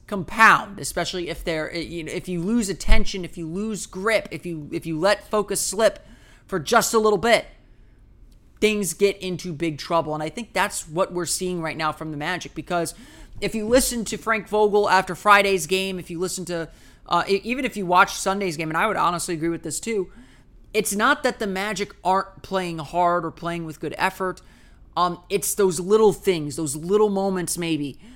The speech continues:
where the, the, i-, i-, someone is trying to do too much,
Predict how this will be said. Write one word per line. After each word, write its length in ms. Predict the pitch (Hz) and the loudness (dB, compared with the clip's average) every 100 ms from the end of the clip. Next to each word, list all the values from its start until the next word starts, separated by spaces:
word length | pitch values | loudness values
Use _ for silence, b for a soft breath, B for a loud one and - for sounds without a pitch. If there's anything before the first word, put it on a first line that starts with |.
| B | B
where 500 | - 165 160 156 - - | -2 0 0 -2 -6 -10
the, 100 | 160 - - | -10 -10 -8
the, 140 | 175 - | -8 -8
i-, 140 | 135 - 98 - - - - | -18 -18 -20 -20 -20 -20 -10
i-, 40 | |
someone 360 | - 240 262 226 | 0 2 4 0
is 140 | 185 | -2
trying 260 | 226 214 196 | -2 0 0
to 60 | |
do 180 | 165 196 | -2 -6
too 220 | - 190 | -4 -4
much, 520 | 165 160 - - - | -2 -2 -2 -6 -8